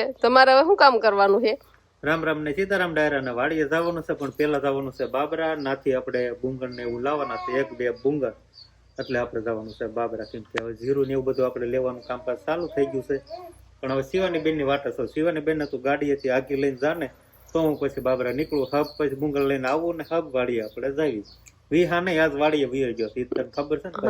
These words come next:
Speaker 1: હા, <laughs> જીરું બહુ જ પાકી ગયું છે. શિવાની બેન જો વહી જા આખા.
Speaker 2: હા.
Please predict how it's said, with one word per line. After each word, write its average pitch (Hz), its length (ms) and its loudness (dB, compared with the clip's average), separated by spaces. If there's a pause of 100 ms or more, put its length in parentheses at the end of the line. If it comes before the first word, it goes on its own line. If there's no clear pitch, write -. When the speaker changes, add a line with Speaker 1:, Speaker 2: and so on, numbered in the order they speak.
(140)
Speaker 1:
હા, 202 380 12 (420)
<laughs> 508 460 2
જીરું 302 300 6
બહુ 330 120 12 (100)
જ 311 100 -4
પાકી 269 340 4
ગયું 233 160 6
છે. 247 100 6
શિવાની 320 480 6
બેન 285 180 8
જો 320 80 12 (460)
વહી 339 220 8
જા 427 200 10
આખા. 466 260 6 (540)
Speaker 2:
હા. 123 160 -12